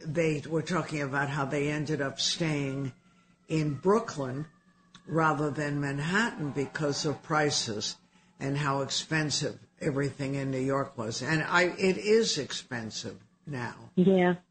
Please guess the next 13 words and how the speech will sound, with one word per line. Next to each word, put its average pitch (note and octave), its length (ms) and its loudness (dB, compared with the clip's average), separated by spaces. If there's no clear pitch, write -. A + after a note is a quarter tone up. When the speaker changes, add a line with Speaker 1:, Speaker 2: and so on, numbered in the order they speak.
Speaker 2:
I G3+ 60 2
mean, G#3 340 6
part C#4 200 4
of A#3+ 40 0
the B3+ 140 4
problem G#3+ 560 4
with F#3 140 4
hotels A3+ 680 2
is D3 320 4
a D#3+ 60 4
lot E3 340 4
of B3 160 0
the E3+ 140 0